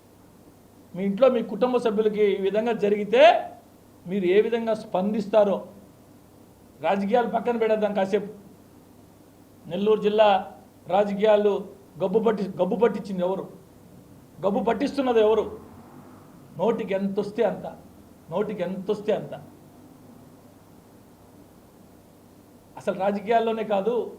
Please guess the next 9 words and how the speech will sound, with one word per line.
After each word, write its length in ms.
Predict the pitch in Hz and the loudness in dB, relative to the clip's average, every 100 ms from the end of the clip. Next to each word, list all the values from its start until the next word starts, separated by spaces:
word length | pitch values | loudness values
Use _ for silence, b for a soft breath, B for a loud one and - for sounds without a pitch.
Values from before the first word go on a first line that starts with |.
| - | -10
వ్యక్తిగతంగా 600 | 190 - 277 262 247 220 | -8 -2 0 2 2 0
ఒకరినొకరు 480 | 202 233 240 226 214 | 2 0 -2 -2 -2
మాట్లాడుకునే 480 | 202 196 196 190 | -2 -2 -4 -6
దానికి 240 | 180 180 180 | -6 -6 -6
కూడా 400 | 190 196 165 - - - - - - - - - - - - | 0 0 0 -6 -18 -20 -20 -20 -20 -20 -20 -20 -20 -20 -18
వినలేనటువంటి 640 | 139 214 240 240 214 202 | -6 0 4 4 2 -2
అసహ్యకరమైనటువంటి 1000 | 175 - - 240 233 214 196 185 180 180 | -4 -6 -2 0 2 0 0 -4 -6 -8
భాష, 320 | 170 151 180 - 135 - - - - - - - | -8 -6 -4 -4 -6 -8 -20 -20 -20 -20 -16 -6
పదజాలం. 640 | 156 208 214 196 - - | -2 2 2 2 -2 -10